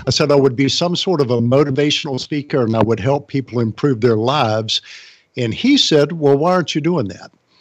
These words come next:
So five months later, I had left the software business and started a speaking career that took off quite well, actually. And then about a year after that, started coaching.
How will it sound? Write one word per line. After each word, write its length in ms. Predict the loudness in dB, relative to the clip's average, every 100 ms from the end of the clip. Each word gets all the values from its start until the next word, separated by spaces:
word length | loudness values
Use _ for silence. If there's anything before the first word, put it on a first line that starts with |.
| -10
So 340 | -2 2 2 2
five 440 | -2 0 0 0 -2
months 340 | -2 -2 -2
later, 420 | 0 2 0 -2 -4
I 120 | -2
had 180 | -2 0
left 260 | 0 0
the 100 | -2
software 540 | -4 -2 -4 -2 0 0
business 720 | 2 0 0 0 0 0 -2 -4
and 440 | -2 0 0 -2
started 480 | -2 2 2 2 0
a 160 | -4 -4
speaking 500 | -4 -4 -4 -2 -4
career 480 | 0 0 4 2 2
that 240 | 0 -2 -6 _ -4
took 220 | -2 2
off 180 | 0 -2 _ _ _ _
quite 320 | -2 0 0
well, 320 | -2 -2 0 -2
actually. 540 | -6 -8 -6 -6 -8 -14 -20 -20 -20 _ -8
And 160 | -2
then 120 | 0
about 220 | 0 0 0
a 60 |
year 220 | 0 2
after 260 | 2 0 -2
that, 240 | -2 -2
started 480 | -2 0 -2 -2 -12 -8
coaching. 760 | -2 0 0 -2 -4 -6 -10